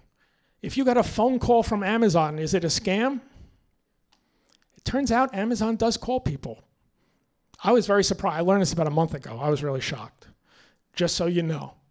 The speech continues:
Um, and if you see something on Amazon, Amazon that says it's choice, the only thing that means is that it's in stock. <clears throat>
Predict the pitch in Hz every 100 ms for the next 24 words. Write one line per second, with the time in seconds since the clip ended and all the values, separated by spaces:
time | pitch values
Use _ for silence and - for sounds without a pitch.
0 | _ _ _ _ _ _ _ 170 175 185
1 | 190 214 - 233 233 220 208 202 202 208
2 | 202 196 190 196 - 190 185 180 175 175
3 | 156 185 170 143 - - 196 233 - -
4 | - _ 185 165 185 180 196 190 185 175
5 | 170 190 - 165 151 147 160 139 - 139
6 | 123 _ _ _ _ _ - - _ _
7 | _ _ _